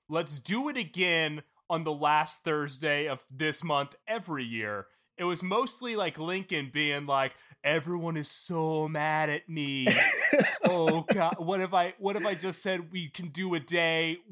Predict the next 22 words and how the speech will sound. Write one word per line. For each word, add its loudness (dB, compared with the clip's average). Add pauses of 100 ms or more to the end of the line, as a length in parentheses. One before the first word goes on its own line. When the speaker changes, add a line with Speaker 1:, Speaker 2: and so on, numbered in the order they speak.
Speaker 1:
where 0
you -8
eat -2
as -4
much -2
as -10
you -8
want?" -2 (100)
<laughs> -2 (240)
Is -4
that, 4 (120)
is -4
that 0
cool? 0
Speaker 2:
<laughs> 6
Speaker 1:
And 6
then, 6
like, 4
America 2
was -2
just -4
like, 2